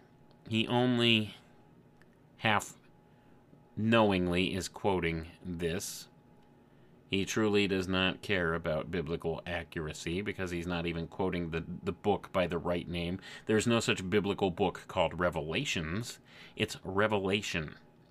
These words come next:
And something like this may sound like me being nitpickety, but it's hugely important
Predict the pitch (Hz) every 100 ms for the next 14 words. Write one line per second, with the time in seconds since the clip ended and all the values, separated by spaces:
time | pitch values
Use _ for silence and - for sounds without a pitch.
0 | - - - - - - - - 104 -
1 | 196 160 131 104 90 98 101 98 98 -
2 | 104 90 87 85 - - 92 82 92 95
3 | 90 92 101 82 82 87 - 104 101 107
4 | 113 - - - 120 127 - - 151 196
5 | 202 160 160 170 104 143 139 - 120 92
6 | 90 76 - -